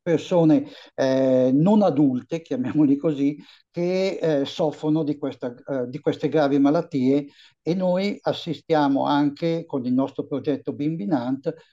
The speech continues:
questi bambini che sono ricoverati presso gli ospedali e che poi vengono, eh, diciamo, curati tra le loro mura insieme alla mamma e il papà e ai loro familiari.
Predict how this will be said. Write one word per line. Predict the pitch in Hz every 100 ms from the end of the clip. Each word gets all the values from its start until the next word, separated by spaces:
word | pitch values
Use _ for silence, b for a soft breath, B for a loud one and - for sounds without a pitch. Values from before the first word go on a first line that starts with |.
| b
questi | 151 147 151
bambini | 165 190 143 135 151 170
che | 165 139
sono | - 147 127 123 120
ricoverati | 139 143 147 147 135 135 131 - -
presso | 131 127 131
gli | 120
ospedali | 135 - 208 139 117 151
e | 175
che | 220 -
poi | 156 123 139 b b b
vengono, | 135 156 147 139 147 151 151 _ _ -
eh, | 131 120 113 113 113 117 113 120 123
diciamo, | 151 147 135 131 123 123 139 147 147 151 - 147 - 180 151
curati | - 208 165 120 - 160
tra | - 160
le | 156
loro | 151 160 165
mura | 160 139 143 151 151 _ _ -
insieme | 165 - 143 139 143
alla | 131
mamma | 131 131 143
e |
il | 139
papà | 180 180 113 120
e | 139
ai | 123
loro | 113 117
familiari. | 120 117 117 107 98 98 104